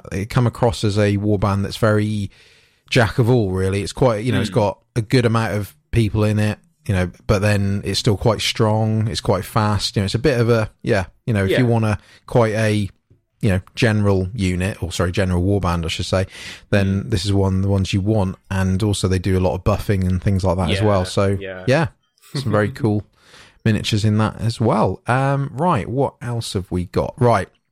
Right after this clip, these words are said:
Speaker 1: we gotta talk about what happened yesterday. Whew.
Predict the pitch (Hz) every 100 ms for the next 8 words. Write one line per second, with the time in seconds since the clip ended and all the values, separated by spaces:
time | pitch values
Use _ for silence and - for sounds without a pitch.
0 | _ _ _ _ _ - 113 110 120 -
1 | 123 110 101 101 101 - - - - 92
2 | 117 101 98 101 113 - - 92 104 -
3 | _ - - - _ - 165